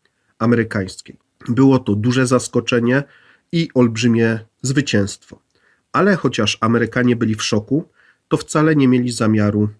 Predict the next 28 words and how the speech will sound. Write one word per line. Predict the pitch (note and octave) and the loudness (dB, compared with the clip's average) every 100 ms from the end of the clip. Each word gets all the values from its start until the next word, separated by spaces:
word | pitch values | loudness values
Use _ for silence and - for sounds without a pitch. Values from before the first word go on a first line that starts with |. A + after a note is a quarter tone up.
| _ | _
paktować, | - - - A#2+ G2+ - - _ _ | -8 -4 0 0 -2 -10 -20 _ _
nie | A#2+ B2 | 2 4
mieli | C3+ C3 | 4 2
zamiaru | A#2 A2+ A2 A2 G#2+ A2 A2+ _ _ | 0 0 2 2 0 0 -4 _ _
w | A2+ | -2
jakikolwiek | C#3+ D#3 - C3 B2 A#2+ | -2 -2 -2 0 0 -2
sposób | - G#2+ - G#2 - | -6 -8 -6 -6 -6
się | F#2+ F#2+ G2 | -6 -6 -6
wycofywać. | A2 - G#2+ A2+ G2+ - - _ _ - | -6 -6 -4 -2 -4 -8 -20 _ _ -8
Zwiększyli | B2+ D#3+ D#3+ - F3 E3+ | -2 2 2 0 -2 -2
za | C3 B2 | 0 -2
to | - B2+ B2+ - _ _ | 0 0 0 -6 _ _
w | - | -14
sposób | - C#3+ - B2 G#2+ | -6 -4 -2 -4 0
jeszcze | C3+ - C#3 | -2 0 -2
większy | A#2+ A2+ G#2 - C3+ - | 2 0 0 -2 -4 -4
już | C3 D#3 E3 - | -2 0 -2 -6
i | C3 | -6
tak | C3 C3 | -4 -2
mocno | B2+ C3 - C3 | 0 0 2 0
rozkręcające | A#2+ A#2 - A#2 A2+ A#2 A#2 A2+ G#2 | 0 -2 -2 -2 0 -2 -2 -4 -6
się | A2 G#2+ | -4 -2
zbrojenia, | G#2+ G#2+ G#2 G2 A2 D3+ - _ _ _ | -2 0 0 0 -4 -6 -10 _ _ _
przyłączyli | - F#3+ E3+ - E3 | 0 2 2 -2 -4
się | - D3 | 0 0
oficjalnie | C#3 D3 C#3+ C#3+ C3+ C3+ | 0 -4 -4 0 2 2
do | B2 | 0
wojny | A#2 C3+ C3+ E3+ | 0 2 2 0